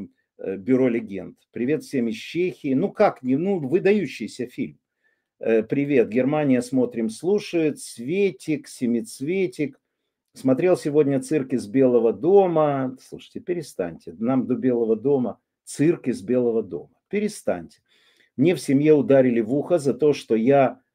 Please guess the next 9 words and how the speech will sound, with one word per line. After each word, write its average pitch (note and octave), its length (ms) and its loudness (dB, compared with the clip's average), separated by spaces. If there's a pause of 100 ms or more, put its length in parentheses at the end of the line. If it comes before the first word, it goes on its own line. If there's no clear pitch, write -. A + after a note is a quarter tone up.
(140)
просто C#3 560 4
проговорил, B2 840 2
что A#2+ 600 2 (880)
людоеды B2+ 1040 2 (580)
мне C3 400 4
в - 60 -10
семье C3 440 2
не D3 140 0
нужны". G#2+ 560 -4